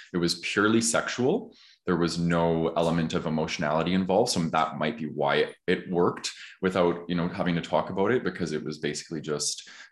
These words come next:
um, we were meeting our needs. That was all. Um, that was a long time ago. <laughs> Um, so I've gone from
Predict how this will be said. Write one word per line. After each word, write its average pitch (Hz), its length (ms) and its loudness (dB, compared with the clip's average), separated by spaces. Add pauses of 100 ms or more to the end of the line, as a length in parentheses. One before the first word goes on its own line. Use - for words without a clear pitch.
um, 78 280 -6
we 87 120 2
were 78 140 0
meeting 80 280 -2
our 76 100 0
needs. - 560 -6
That - 140 -4
was 76 140 -8
all. 65 340 0 (1200)
Um, 127 460 6 (320)
that 135 200 4
was 143 120 4
a 127 60 4
long 117 180 4
time 120 280 -2
ago. 95 300 2
<laughs> - 60 0 (880)
Um, 104 300 2
so 95 160 2
I've 98 140 2
gone 104 240 2
from 87 440 -2